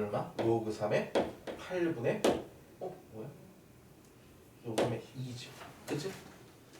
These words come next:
자, 그럼 원래대로 들어갈게요. 이십칠은 삼의 세제곱이야. 그것에 대해서 로그 삼의 이가 되는 거지. 그치? 생각하지 마. 그럼 얘는 삼의 로그 삼의 요 삼의 거듭제곱 위로 올라가면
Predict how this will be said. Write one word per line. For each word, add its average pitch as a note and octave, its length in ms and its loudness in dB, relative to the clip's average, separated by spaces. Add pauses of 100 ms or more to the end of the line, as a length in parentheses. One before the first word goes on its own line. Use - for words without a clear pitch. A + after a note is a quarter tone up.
(100)
자, D3+ 120 12
그럼 B2 120 10
원래대로 D#3 400 12
들어갈게요. G#2+ 540 0 (400)
이십칠은 F3 680 2
삼의 E3+ 600 4 (180)
세제곱이야. C#3 800 2 (1000)
그것에 D3+ 380 12
대해서 C3+ 340 8 (260)
로그 A2+ 320 6
삼의 - 460 0 (260)
이가 B2 300 -2
되는 - 100 -8 (120)
거지. - 180 -18 (160)
그치? G#3 240 -10 (180)
생각하지 C#3+ 340 -4
마. - 140 0 (640)
그럼 C#3 260 8
얘는 B2+ 220 8
삼의 - 580 6 (160)
로그 A#2 320 6
삼의 G#2 380 -2 (340)
요 D3 140 8
삼의 F#3+ 260 2
거듭제곱 C3+ 440 4
위로 C#3 180 6
올라가면 A2+ 400 2